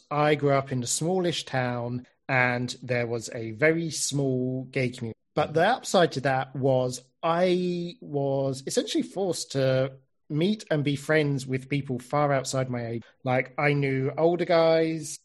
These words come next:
like, I knew geriatric guys. We all hung, hung out together. And it really helped having people there that had been through all of the stuff and was there to tell me ahead of time, "Well, you think this is gonna, how it's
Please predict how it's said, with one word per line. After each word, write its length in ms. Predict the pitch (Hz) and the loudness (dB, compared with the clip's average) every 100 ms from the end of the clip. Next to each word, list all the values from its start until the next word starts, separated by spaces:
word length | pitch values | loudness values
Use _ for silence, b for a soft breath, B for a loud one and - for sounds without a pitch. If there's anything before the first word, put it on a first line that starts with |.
| - | -10
like, 340 | 131 117 117 - - | -10 -8 -12 -18 -10
I 140 | 131 | -6
knew 260 | 120 120 113 | -6 -6 -8
geriatric 640 | 120 117 120 143 - 165 - | -4 -2 -2 -2 -2 -4 0
guys. 380 | 143 139 139 | 2 4 2
We 120 | 135 147 | 2 4
all 120 | 151 | 4
hung, 260 | 139 147 | 2 -4
hung 260 | 147 151 139 | -2 -2 0
out 180 | 127 - | -2 -4
together. 380 | 127 117 110 - _ _ | -4 -4 -6 -16 _ _
And 680 | 151 143 143 139 139 135 131 - _ - | 2 4 4 4 0 -2 -4 -8 _ -4
it 260 | 165 - _ _ 135 120 | -4 -4 _ _ -16 -6
really 540 | 143 170 175 170 175 | -2 0 2 2 0
helped 500 | 135 160 139 131 - | 2 4 4 4 -4
having 720 | - - 143 127 127 120 113 110 _ - | -8 2 2 2 -2 -4 -8 -12 _ -2
people 280 | 156 139 | 0 2
there 260 | 135 135 135 | 4 4 4
that 180 | 127 127 | 0 -2
had 240 | 131 110 | -2 -2
been 260 | 147 131 127 | 0 0 0
through 240 | - 123 | -2 -4
all 260 | 110 104 101 | -4 -6 -10
of 100 | - | -10
the 80 | - | -8
stuff 420 | - 110 110 - _ - | -6 -8 -10 -18 _ -4
and 100 | 135 | 0
was 140 | 139 | 2
there 180 | 147 139 | 6 6
to 140 | 131 123 | 4 0
tell 200 | 139 127 | 2 2
me 140 | 123 | 2
ahead 220 | 123 135 | 2 0
of 100 | 123 | 0
time, 300 | - 123 117 - b _ - | -2 -4 -4 -10 b _ 0
"Well, 160 | 165 | 4
you 140 | 156 160 | 4 2
think 340 | - 311 277 | 2 2 2
this 200 | 196 165 | 2 2
is 120 | 151 | 0
gonna, 200 | 131 131 | 0 0
how 200 | 120 123 117 | 0 -2 -4
it's 260 | - - | -8 -16